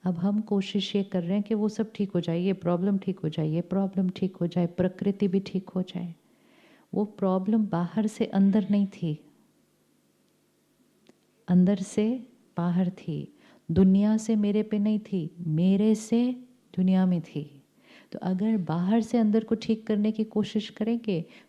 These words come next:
वो ठीक होने के बजाय और, और, और, और, और exaggerate हो रहा है। तो हमें उसको बाहर से अंदर नहीं, अंदर से बाहर। तो जब हम अपने अंदर एक change भी लाते हैं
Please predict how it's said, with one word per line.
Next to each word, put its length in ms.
वो 60
ठीक 320
होने 220
के 120
बजाय 420
और, 220
और, 200
और, 220
और, 260
और 200
exaggerate 680
हो 80
रहा 120
है। 80
तो 140
हमें 240
उसको 280
बाहर 420
से 200
अंदर 280
नहीं, 220
अंदर 340
से 460
बाहर। 360
तो 60
जब 340
हम 220
अपने 320
अंदर 340
एक 220
change 480
भी 80
लाते 300
हैं 360